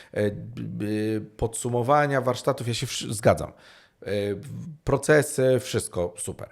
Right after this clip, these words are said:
Ale uwaga, bardzo często spieramy się z tym, z niektórymi klientami. W momencie, kiedy oni mówią: „No dobra, po budowie ma być protokół, wiesz, system jest zbudowany,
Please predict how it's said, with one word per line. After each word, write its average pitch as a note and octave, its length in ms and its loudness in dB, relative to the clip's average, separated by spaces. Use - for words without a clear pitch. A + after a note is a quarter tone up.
Ale F3 300 6
uwaga, B2 440 2
bardzo D#3 760 6
często C3+ 640 2
spieramy D3 540 2
się A#2+ 140 -2
z - 100 -8
tym, A2 340 -4
z F2 100 -10
niektórymi A#2 460 -4
klientami. G2 720 -4
W F2+ 80 -14
momencie, F3 440 -2
kiedy C#3+ 180 -2
oni C#3 100 0
mówią: A2+ 160 0
„No G2+ 120 0
dobra, D3+ 300 6
po D#3 100 4
budowie C3 400 0
ma G2+ 120 -4
być - 160 -14
protokół, E3+ 840 2
wiesz, G2 320 -2
system D3 400 0
jest F2 140 -6
zbudowany, E3 800 0